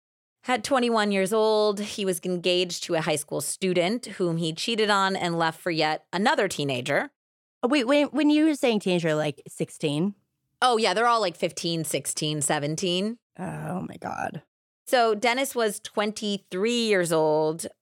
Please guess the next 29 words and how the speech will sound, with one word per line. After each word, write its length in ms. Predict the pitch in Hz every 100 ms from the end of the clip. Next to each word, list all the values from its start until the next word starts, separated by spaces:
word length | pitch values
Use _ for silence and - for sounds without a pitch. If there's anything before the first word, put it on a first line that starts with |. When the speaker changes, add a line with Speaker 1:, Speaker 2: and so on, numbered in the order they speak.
| -
Speaker 1:
when 640 | 180 185 175 170 165 175
he 460 | - - 196 185 185
met 720 | 175 170 165 - - - - - _ _ _ _ _ 180
Dinah, 560 | 185 175 185 151 143
his 220 | 170 170 151
second 480 | - 220 233 180
fiancée, 580 | - 160 143 143 147 139
and 140 | 147 156
she 80 |
was 160 | 165 151
sixteen. 720 | - 190 - - 127 123 214 - -
Speaker 2:
Real 320 | 170 175 165
Matthew 340 | 160 151 -
McConaughey 640 | 151 147 147 151 143 143 151
character, 460 | 156 160 - 147 147
huh? 160 | 156 175 _ _ _ _
Speaker 1:
<laughs> 1400 | - - - - - - - - - 285 269 285 247 233
I 80 | 196
keep 260 | 190 226 196
getting 360 | 190 175 175
older 420 | 170 175 185 190
and 100 | 185
they 120 | 165 170
stay 180 | 185
the 100 | 170
same 300 | 180 180 165
Speaker 2:
Yeah, 160 | 160 156
Speaker 1:
age. 280 | 180 202 -
Speaker 2:
yep. 200 | 175 160